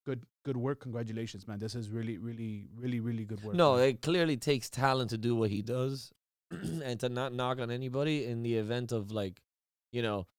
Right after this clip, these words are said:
Speaker 2: if it's not your forte, I can understand that. Everybody has their preference, which is totally understandable. But when it comes to art,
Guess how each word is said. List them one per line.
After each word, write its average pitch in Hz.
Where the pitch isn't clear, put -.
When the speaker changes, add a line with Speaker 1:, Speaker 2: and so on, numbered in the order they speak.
Speaker 2:
if 135
it's 117
not 139
your 131
forte, 139
I 117
can 117
understand 117
that. 127
Everybody 117
has 117
their 110
preference, 113
which 104
is 92
totally 107
understandable. 113
But 113
when 113
it 113
comes 135
to 123
art, 120